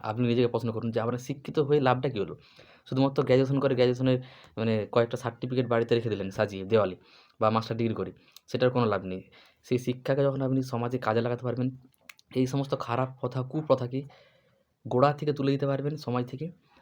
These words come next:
তখন আমার তো মনে হয় বরং উল্টে যেটা সে আগে একটা প্রথা ছিল কি না, কি গৌরী প্রথা না কি বলে, আমি মনে পড়ছে না ঠিক, যে উল্টে মেয়েদেরকে টাকা দেওয়া উচিত, মেয়ের পরিবারকে, ঠিক আছে? মানে তার বাবা তাকে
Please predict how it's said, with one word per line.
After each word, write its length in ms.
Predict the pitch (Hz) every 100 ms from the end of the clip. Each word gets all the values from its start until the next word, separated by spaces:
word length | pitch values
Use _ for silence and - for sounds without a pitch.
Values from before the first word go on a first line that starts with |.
| _
তখন 280 | - 113 160 190 - _ _ _
আমার 240 | - 123 156 -
তো 40 | 170
মনে 160 | 170
হয় 100 | 165 156
বরং 240 | 123 127 139 127
উল্টে 280 | 139 139 143
যেটা 200 | 135 139
সে 100 | 143
আগে 180 | 120 131
একটা 180 | 131 131
প্রথা 240 | 120 135
ছিল 160 | 131 139 131 -
কি 80 | -
না, 100 | 127 120 139 - _
কি 60 | 147
গৌরী 220 | 123 123 135
প্রথা 160 | 135
না 60 | 135
কি 100 | 131
বলে, 160 | 123 127
আমি 100 | 123
মনে 160 | 117 120
পড়ছে 200 | 113 113
না 60 |
ঠিক, 140 | 110 113 - - - - _
যে 80 | 127 123 - - -
উল্টে 340 | 139 151 175 165 - -
মেয়েদেরকে 480 | 120 135 151 147 160
টাকা 220 | 131 123
দেওয়া 160 | 123 117
উচিত, 200 | 110 98
মেয়ের 180 | 107 107
পরিবারকে, 360 | 107 101 - 95
ঠিক 140 | 135 135
আছে? 140 | 127
মানে 180 | 107 120 117 - _ _ -
তার 180 | 123 127
বাবা 280 | 113 117 131 131 _
তাকে 280 | 117 113